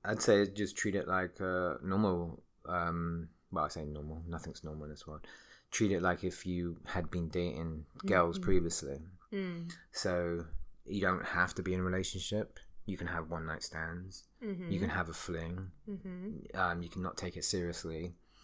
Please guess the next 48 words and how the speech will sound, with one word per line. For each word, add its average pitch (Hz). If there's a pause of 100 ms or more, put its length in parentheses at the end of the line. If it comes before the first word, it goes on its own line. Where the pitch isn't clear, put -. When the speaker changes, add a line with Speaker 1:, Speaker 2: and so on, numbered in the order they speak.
(120)
Speaker 2:
Mm-hmm. 180
Speaker 1:
Uh, 92
the 90
one 95
thing 92
I 92
would 90
say 87
is 85
probably 87
just 87
take 87
it 87
slow, 90 (140)
you 98
know, 85 (180)
Speaker 2:
Yeah. 190
Speaker 1:
start 92
with 85 (840)
kissing, 90
you 98
know, 85
don't, 87 (220)
don't 92
go 87
on 85
to -
the 85
full 90
and, 90
and 95 (220)
discover 98
if 98
Speaker 2:
Right. 92
Speaker 1:
it 98
is 117
for -
you. 82 (140)
Speaker 2:
Right. 185 (360)
Speaker 1:
And 101
then 95 (100)
the 95
whole 101
inexperienced 92
thing, 80
<clears throat> -
you 98
know, 85